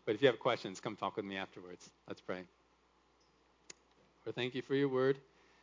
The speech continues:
Help us to be a people who deal properly with feelings of guilt and who truly repent from the heart. And Lord, may it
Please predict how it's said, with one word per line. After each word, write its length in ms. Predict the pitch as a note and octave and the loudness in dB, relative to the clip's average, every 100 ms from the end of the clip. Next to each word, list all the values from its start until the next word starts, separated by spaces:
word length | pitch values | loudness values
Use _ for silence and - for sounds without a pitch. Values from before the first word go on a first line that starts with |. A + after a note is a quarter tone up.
| _ _ | _ _
Help 120 | B2+ | -4
us 80 | D3 | -4
to 60 | D3+ | 0
be 140 | D3+ | 2
a 40 | D3 | 2
people 300 | D3+ C#3 B2 | 0 -2 -2
who 60 | |
deal 160 | B2 B2+ | 0 -2
properly 500 | - D#3 F3 D#3+ B2 | 2 4 4 2 0
with 280 | A2+ A2 G#2 - _ _ | 2 2 2 -8 _ _
feelings 360 | - B2+ B2 A#2 | -4 -2 -2 -6
of 100 | A#2+ | 2
guilt 280 | C#3+ D#3+ - - _ _ _ _ _ _ - | 4 4 2 -18 _ _ _ _ _ _ -12
and 100 | A2+ | -8
who 80 | A2 | -8
truly 300 | - C3 C3 | -6 -4 -2
repent 380 | A#2+ - C3+ B2+ | -4 -4 -6 -6
from 160 | C3+ | -6
the 100 | C3 | -6
heart. 240 | A#2 G#2 G#2 _ _ _ _ _ _ _ _ _ _ _ | -6 -8 -8 _ _ _ _ _ _ _ _ _ _ _
And 140 | A#2 | -6
Lord, 180 | A#2 A#2 | -2 -2
may 180 | A#2+ C#3 | 0 -2
it 100 | C3 | -2